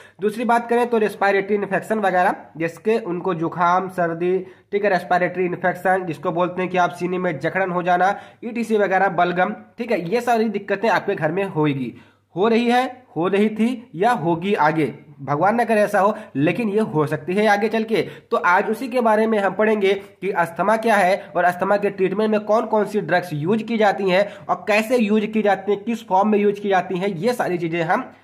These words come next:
एग्जाम्पल के तौर पे with मेडिकेशन की तरीके से आज यहाँ पे हम पढ़ने वाले हैं। तो सबसे पहले बात आती है कि अस्थमा होता क्या है,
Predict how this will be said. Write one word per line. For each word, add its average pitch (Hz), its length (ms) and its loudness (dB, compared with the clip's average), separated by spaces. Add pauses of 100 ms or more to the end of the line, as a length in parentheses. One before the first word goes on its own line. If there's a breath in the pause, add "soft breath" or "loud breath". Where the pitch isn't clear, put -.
(240 soft breath)
एग्जाम्पल 185 480 0
के 202 120 0
तौर 180 200 2
पे 190 180 0 (360)
with 226 180 -4 (220)
मेडिकेशन 220 640 0
की 202 100 -6
तरीके 190 300 -2
से 190 120 -2
आज 170 140 2
यहाँ 160 140 2
पे 170 120 -2
हम 220 120 2
पढ़ने 139 320 -2
वाले 196 220 2
हैं। - 240 -2 (100)
तो 151 60 -18
सबसे 185 260 -2
पहले 262 240 0
बात 208 280 2
आती 240 180 -2
है 254 60 -2
कि 240 160 -4
अस्थमा 180 360 0
होता 139 340 -2
क्या 190 200 2
है, 208 100 4